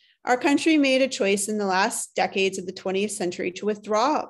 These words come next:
public funding for higher education just as waves of racially marginalized youth gained greater access. This was not coincidental. It has starved universities serving disadvantaged student populations and fueled the administration of austerity with harmful consequences for marginalized students.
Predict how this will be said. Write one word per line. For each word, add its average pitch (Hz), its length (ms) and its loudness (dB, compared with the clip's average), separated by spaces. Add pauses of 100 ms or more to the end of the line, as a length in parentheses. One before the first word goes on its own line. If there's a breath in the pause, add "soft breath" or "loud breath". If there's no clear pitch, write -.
public 190 320 -4
funding 170 560 -4
for 202 160 -8
higher 202 340 0
education 180 800 -4
just - 440 -2
as 240 200 -2
waves 185 360 -2
of 180 100 -4
racially 180 340 -2
marginalized 196 680 -4
youth 185 320 -4
gained 165 260 -4
greater 175 260 -4
access. - 640 -10 (760 loud breath)
This 311 180 0
was 480 160 -2
not 311 280 2
coincidental. 233 1000 -2
It 220 120 0
has 220 200 0
starved 240 680 2
universities 175 680 -2
serving 180 300 0
disadvantaged 175 600 -4
student 185 340 -6
populations 170 840 -4
and 196 240 -4
fueled 247 400 0
the 220 140 2
administration 180 720 -4
of 175 60 -8
austerity 165 760 -6
with 220 120 -6
harmful 254 440 -6
consequences 190 800 -8
for 196 120 -8
marginalized 175 520 -6
students. - 680 -8